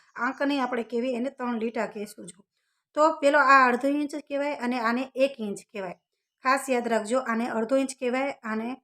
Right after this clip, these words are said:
એક ઇંચ કહેવાય. સેમીમાં હું તમને બતાવું તો સેમીના અંક જો અહીંયા છે, સેમીના અંક દેખાશે નહીં. આ તમે જોશો, જો,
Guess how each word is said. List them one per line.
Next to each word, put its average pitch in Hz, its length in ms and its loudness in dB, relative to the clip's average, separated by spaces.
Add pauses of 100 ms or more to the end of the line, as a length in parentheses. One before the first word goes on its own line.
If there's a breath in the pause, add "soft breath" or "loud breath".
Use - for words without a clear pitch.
(280)
એક 262 220 0
ઇંચ 196 260 -4
કહેવાય. 196 240 -6
સેમીમાં 294 440 2
હું 320 140 0
તમને 294 180 0
બતાવું 262 520 -2 (400 soft breath)
તો 311 60 -4
સેમીના 294 460 4
અંક 277 260 -2
જો 254 200 2
અહીંયા 240 340 -2
છે, 233 180 -4
સેમીના 269 380 0
અંક 269 160 -2
દેખાશે 240 520 -2
નહીં. 220 280 -6 (460)
આ 220 100 -4
તમે 240 260 -2
જોશો, 247 440 -4 (1800)
જો, 202 160 -16